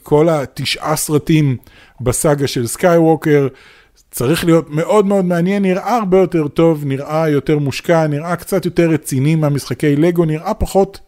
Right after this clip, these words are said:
מכוון לילדים בני שמונה כזה, כי משחקי לגו זה משחקים שמאוד קל לתת לילדים בני שמונה ולהגיד לו, "יאללה, קח, שחק". כאן נראה לי שזה לקהל קצת יותר מבוגר, נראה מאוד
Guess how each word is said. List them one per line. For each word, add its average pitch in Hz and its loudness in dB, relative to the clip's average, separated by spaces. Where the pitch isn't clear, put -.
מכוון 147 0
לילדים 127 2
בני 127 0
שמונה 127 0
כזה, 90 -8
כי 139 -2
משחקי 151 -4
לגו 214 0
זה 190 -6
משחקים 190 -4
שמאוד 180 0
קל 160 2
לתת 147 -2
לילדים 127 0
בני 123 -4
שמונה 160 -2
ולהגיד 131 -2
לו, 135 2
"יאללה, 135 -4
קח, 139 -4
שחק". - -2
כאן 220 2
נראה 196 0
לי 175 2
שזה 147 -2
לקהל 139 0
קצת 180 -2
יותר 139 0
מבוגר, 139 0
נראה 156 -4
מאוד 175 -2